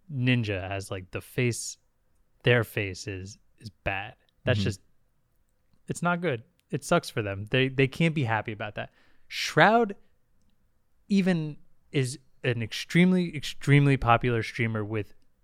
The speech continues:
Speaker 1: basically zero controversies behind him. He is the
Speaker 2: Nice.
Speaker 1: family-friendly streamer.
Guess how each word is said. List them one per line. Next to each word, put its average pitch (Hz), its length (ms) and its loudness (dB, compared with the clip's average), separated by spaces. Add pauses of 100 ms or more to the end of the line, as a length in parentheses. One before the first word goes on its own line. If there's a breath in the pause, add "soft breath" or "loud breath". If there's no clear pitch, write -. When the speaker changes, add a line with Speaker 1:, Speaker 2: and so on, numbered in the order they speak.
(100)
Speaker 1:
basically 131 440 4
zero 101 500 -6
controversies 123 720 -12
behind 127 320 -12
him. 139 120 -18
He 143 240 4
is 120 240 0 (180)
the - 100 -6
Speaker 2:
Nice. - 160 -12
Speaker 1:
family-friendly 131 720 4
streamer. 110 540 -6